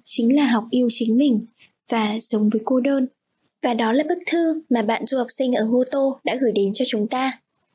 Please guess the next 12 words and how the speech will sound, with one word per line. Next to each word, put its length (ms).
Không 120
biết 120
là 120
các 160
bạn 360
đang 200
có 100
cảm 200
xúc 180
như 160
thế 80
nào 260